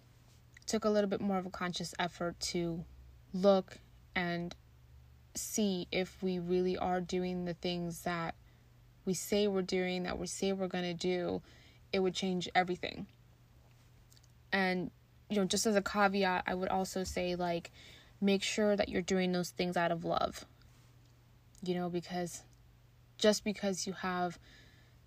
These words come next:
deadlines and things you wanna accomplish and things that you wanna do, do not push yourself to the point where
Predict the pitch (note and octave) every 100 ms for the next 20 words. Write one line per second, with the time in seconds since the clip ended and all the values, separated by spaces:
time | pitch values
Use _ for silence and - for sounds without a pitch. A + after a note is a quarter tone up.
0 | - - F#3 F#3+ F3+ F3+ F3 F3+ F3 E3+
1 | F#3 F#3 F#3 F#3 F3+ - F3+ F3 F3+ F#3
2 | E3+ F#3 F3+ F#3 F3+ F3+ F3+ E3 - F#3
3 | G3 G3 G3 F#3+ F#3 A3+ A3+ F3+ F3 -
4 | - - - - - - - - - -
5 | - - A#3 A3 G3 F#3 - F#3 F3+ F3+
6 | - F3+ F3 - F#3 F3+ F#3 F3 F3+ F3+
7 | F3